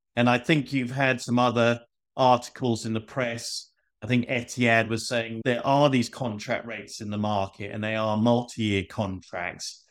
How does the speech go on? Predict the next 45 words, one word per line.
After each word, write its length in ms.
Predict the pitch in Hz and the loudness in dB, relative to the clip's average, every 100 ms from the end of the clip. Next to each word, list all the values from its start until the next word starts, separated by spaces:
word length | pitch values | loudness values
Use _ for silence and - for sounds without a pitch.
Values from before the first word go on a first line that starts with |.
| _ | _
So 200 | - 113 | -6 -4
it 80 | 113 | 0
really 280 | 120 117 117 | 2 2 2
depends. 500 | 117 - 120 107 107 | -2 -6 -10 -8 -6
Are, 160 | 113 | -4
are 200 | 90 110 | 0 0
they 120 | 110 104 | 0 -4
gonna 200 | 107 98 | -6 -4
hold? 600 | 113 113 110 110 110 - _ _ _ - | 0 2 4 2 -2 -8 _ _ _ -4
Are 140 | 95 | -2
they 160 | 92 90 | -2 -2
gonna 260 | 101 95 - | -2 -4 -6
buckle? 560 | 117 98 - 110 101 104 - | -8 -8 -4 -4 -4 -8 -10
<laughs> 320 | - - - - - _ 113 | -8 0 0 -2 -20 _ -4
We 220 | 120 110 | -2 0
don't 280 | 107 107 120 | 0 0 2
know, 500 | 120 117 117 113 113 | 4 6 4 2 -2
but 240 | 110 107 | -4 -2
they, 160 | 113 113 | 0 0
it, 220 | 117 110 | -2 -2
it's 260 | 117 113 - | -6 -6 -2
looking 380 | 139 135 120 113 | -4 -2 -4 -2
like 240 | 107 104 | -4 -4
there 160 | 110 107 | -10 -8
might 320 | 107 107 107 | -6 -6 -6
be 140 | 104 | -4
a, 260 | 101 98 - _ _ _ _ - | -2 -2 -4 _ _ _ _ 4
well, 140 | 151 | 4
post-Chinese 1000 | 151 202 214 208 - 185 180 175 160 156 | 6 6 6 4 0 2 4 4 0 -2
New 160 | 165 156 | 2 4
Year 320 | 147 147 131 | 6 6 6
will 140 | 123 117 | 4 -4
be 100 | 101 | -2
interesting 840 | 165 151 147 143 120 - 123 120 | 2 2 2 -4 -8 -4 -2 -2
to 120 | 120 | -2
see 240 | 110 120 110 | -6 -2 0
where 140 | 107 | -2
the 80 | 104 | -4
contract 440 | - 104 - 87 | -6 -8 -8 -10
rates 280 | 90 90 - | -8 -8 -8
go, 240 | - 82 - - | -4 -4 -6 -14
put 140 | 80 | -10
it 60 | 82 | -8
that 180 | 82 - | -8 -10
way. 240 | - | -18